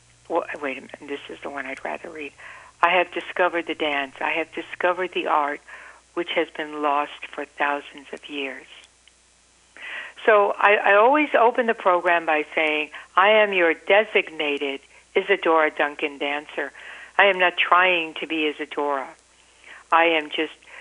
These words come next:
showing you a glimpse of her choreography and the beautiful art that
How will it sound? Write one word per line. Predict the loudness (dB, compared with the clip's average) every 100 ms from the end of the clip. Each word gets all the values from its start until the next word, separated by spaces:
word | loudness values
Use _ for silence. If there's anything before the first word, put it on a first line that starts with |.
| -18 -8
showing | 0 2 2 0
you | -2
a | -4
glimpse | -6 -6 -2 2 0 -2 -10 -8
of | -6 -6
her | -10
choreography | -6 0 2 2 2 2 0 -8 -8 -10 -10 -16 -16 -8
and | -4 -4
the | -6
beautiful | -6 -4 -2 -2 -4 -2
art | 0 0 0
that | -6